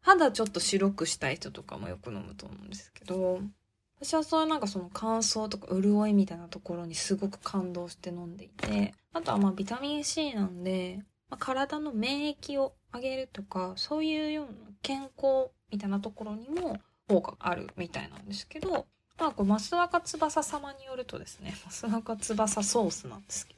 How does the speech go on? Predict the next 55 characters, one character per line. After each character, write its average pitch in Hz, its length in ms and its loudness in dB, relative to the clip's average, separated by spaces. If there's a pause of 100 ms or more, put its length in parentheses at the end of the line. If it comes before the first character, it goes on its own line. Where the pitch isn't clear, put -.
ど、 170 220 0 (380)
ビ 226 100 -2
タ 359 220 2
ミ 440 120 -2 (180)
ン 415 40 -4
C 403 360 0 (100)
点 381 320 -2
滴 202 340 0 (140)
と 196 300 4
同 202 240 8
じ 202 140 2
よ 208 60 2
う 185 40 2
な 160 120 -6
効 175 260 -4
果 - 180 -8
が - 120 -8
あ - 40 -6
る - 140 -12
と。 - 80 -18
だ - 60 -20 (1400)
か 202 140 0
ら 190 80 2
普 - 160 -10
通 330 220 0
に 320 280 0
食 294 360 2
事 285 180 -2
で 285 120 2
ビ 269 140 -4
タ 262 160 0
ミ 254 140 -10
ン 240 40 -10
C - 200 -2
を 202 80 2
取 202 200 0
る 190 80 -2
よ 185 100 -4
り 185 140 -8
も、 277 460 -4 (200)
血 - 280 -6
液 330 320 -2
に 185 140 2
吸 294 300 -2
収 320 260 -2
さ 320 180 -6
れ 311 100 -4
や 302 160 -6
す 311 200 -4
い 247 100 -2
ビ 185 100 -10
タ 185 160 -14
ミ 175 140 -18
ン 185 100 -20
C - 180 -10